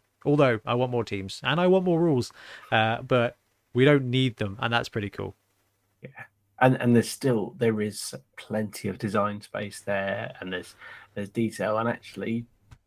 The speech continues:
Speaker 2: you, you tidy up all the rules as you go along. It does give you the ability to bring in new rules, so
Speaker 1: Mm-hmm.
Speaker 2: maybe, maybe that's,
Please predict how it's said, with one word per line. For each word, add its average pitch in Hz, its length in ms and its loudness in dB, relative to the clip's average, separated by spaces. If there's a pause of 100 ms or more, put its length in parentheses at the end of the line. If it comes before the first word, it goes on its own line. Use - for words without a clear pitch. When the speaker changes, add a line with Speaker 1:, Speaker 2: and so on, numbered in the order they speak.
(200)
Speaker 2:
you, 107 280 -6
you 104 100 -8
tidy 110 400 -4
up 101 160 -10
all 110 140 -2
the 101 80 -4
rules 104 320 -4
as 98 140 -8
you 92 100 -8
go 95 200 0
along. 104 440 -6
It 113 180 -10
does 107 220 -4
give 107 200 -10
you 107 80 -6
the 110 60 -4
ability 107 440 -8
to - 120 -18
bring 110 280 -8
in 110 160 -6
new 110 200 -4
rules, 127 320 -8 (180)
so 104 220 -4 (240)
Speaker 1:
Mm-hmm. 117 260 -2 (100)
Speaker 2:
maybe, 101 480 -4
maybe 107 300 -6
that's, - 500 -4